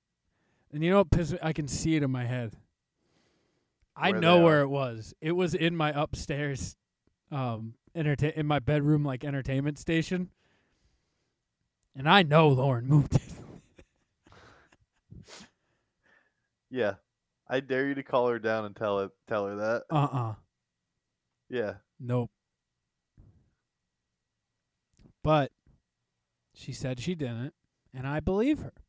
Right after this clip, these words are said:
Speaker 1: So now I just have to find it into the Spider-, it's in the Spider-Verse somewhere.
Speaker 2: Really?
Speaker 1: <laughs>
Speaker 2: Did she come down 'cause she heard you?
Speaker 1: Huh?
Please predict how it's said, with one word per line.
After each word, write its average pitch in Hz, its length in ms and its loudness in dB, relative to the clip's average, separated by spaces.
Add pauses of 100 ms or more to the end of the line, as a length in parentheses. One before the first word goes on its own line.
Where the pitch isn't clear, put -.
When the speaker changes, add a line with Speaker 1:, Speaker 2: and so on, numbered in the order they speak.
(640)
Speaker 1:
So - 180 -10
now 147 260 -2
I 170 100 0
just 151 180 -8
have 147 220 -4
to 147 60 -6
find 131 380 -6
it 139 160 -4 (1120)
into 175 340 -2
the 156 120 -4
Spider-, 202 440 2
it's 147 140 -4
in 185 180 0
the 175 60 -2
Spider-Verse 143 640 -4
somewhere. 98 380 -20 (880)
Speaker 2:
Really? 262 200 6 (120)
Speaker 1:
<laughs> - 960 0
Speaker 2:
Did 147 140 -2
she 185 160 -6
come 190 240 4
down 135 260 2
'cause 143 140 -10
she 143 120 -10
heard 104 260 -4
you? 127 180 -6 (100)
Speaker 1:
Huh? 196 220 0